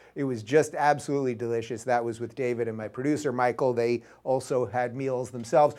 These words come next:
A complete stranger came to our table, asked us what we want to eat, and then a few minutes later brought us the food, and then ex-, in exchange for money,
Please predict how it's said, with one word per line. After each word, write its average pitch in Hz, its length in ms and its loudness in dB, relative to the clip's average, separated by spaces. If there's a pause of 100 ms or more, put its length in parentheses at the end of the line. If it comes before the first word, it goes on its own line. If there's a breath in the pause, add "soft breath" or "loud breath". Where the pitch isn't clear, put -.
(180 loud breath)
A - 80 0
complete 185 460 0
stranger 143 760 4 (400 soft breath)
came 180 300 2
to 156 160 6
our 143 160 6
table, 104 560 -4 (880)
asked 160 340 4
us 160 220 2
what 135 160 2
we 135 100 -2
want 123 260 -2
to 117 60 -4
eat, 117 320 -8 (420 soft breath)
and 143 220 2
then 139 160 6
a 135 60 2
few 170 200 2
minutes 156 260 6
later 139 200 8
brought 123 380 10
us 143 180 6
the 135 100 0
food, 156 300 2
and 127 100 2
then 139 140 0
ex-, - 400 -6
in 139 160 0
exchange 175 560 0
for - 160 -2
money, 139 640 2